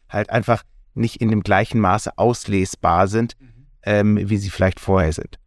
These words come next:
Speaker 1: Und, äh, das letzte Thema, ähm, der Elektrifizierung, auch hier, wir haben die Truck R auch auf der I A A gezeigt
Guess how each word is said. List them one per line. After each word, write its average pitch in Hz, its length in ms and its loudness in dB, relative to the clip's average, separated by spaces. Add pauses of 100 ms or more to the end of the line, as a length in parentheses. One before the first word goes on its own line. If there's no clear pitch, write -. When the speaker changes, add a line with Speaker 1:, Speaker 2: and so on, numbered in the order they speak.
(400)
Speaker 1:
Und, 101 340 2 (280)
äh, 95 540 2 (580)
das - 220 -4
letzte - 360 -2
Thema, 110 400 2 (460)
ähm, 101 160 0
der 95 100 2
Elektrifizierung, 131 800 0
auch 110 160 -2
hier, 143 340 2 (420)
wir 101 720 0
haben 104 500 -2 (1600)
die 113 80 -4
Truck - 260 -4
R 123 420 2
auch 107 140 2
auf - 160 -4
der 113 100 -2
I 117 140 2
A 92 120 2
A 113 160 2
gezeigt 107 560 -2